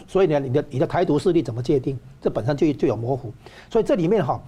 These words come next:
有两个概念，一个是美国这边讲现状，中共这边讲红线，然后第二个呢，有清晰跟模糊这样的一个操作方式。所以呢，这两个二乘二的话，你会发现有四个组合。但是现在重点是什么？重点是，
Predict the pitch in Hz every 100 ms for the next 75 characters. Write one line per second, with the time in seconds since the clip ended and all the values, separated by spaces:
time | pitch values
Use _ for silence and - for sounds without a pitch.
0 | - 180 147 147 175 156 156 139 175 160
1 | 165 127 135 165 165 156 110 160 127 156
2 | 120 - - - 196 190 185 185 170 113
3 | 139 143 185 143 - - - - - 208
4 | 254 226 175 160 - - - _ - -
5 | 151 - 247 247 - 233 220 190 147 180
6 | 127 147 - 185 175 151 165 156 123 170
7 | 160 170 143 151 131 139 - - - -
8 | 220 190 185 262 180 117 - - 214 -
9 | 156 185 143 139 165 135 185 185 170 165
10 | 113 214 143 127 107 110 117 - - -
11 | - - 214 202 - 214 180 202 135 113
12 | 151 131 - - - - 208 147 151 180